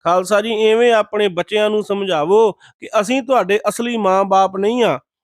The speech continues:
ਅਸੀਂ ਤੇ ਭਾਈ ਇਸ ਸੰਸਾਰ ਵਿੱਚ ਤੁਹਾ-, ਸਾਡੇ ਜ਼ਰੀਏ ਤੁਸੀਂ ਆਏ ਹੋ। ਤੁਹਾਡਾ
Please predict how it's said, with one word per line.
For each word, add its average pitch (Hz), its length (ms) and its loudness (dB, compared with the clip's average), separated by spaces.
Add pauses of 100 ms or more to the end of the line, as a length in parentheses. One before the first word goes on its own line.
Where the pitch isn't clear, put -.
(220)
ਅਸੀਂ 233 220 -2
ਤੇ 240 120 0
ਭਾਈ 214 420 0
ਇਸ 233 160 0
ਸੰਸਾਰ 196 580 2
ਵਿੱਚ 214 220 0
ਤੁਹਾ-, 214 300 -4
ਸਾਡੇ 185 380 0
ਜ਼ਰੀਏ 208 380 -2
ਤੁਸੀਂ 240 360 -8
ਆਏ 196 300 2
ਹੋ। 180 100 0 (360)
ਤੁਹਾਡਾ 214 340 0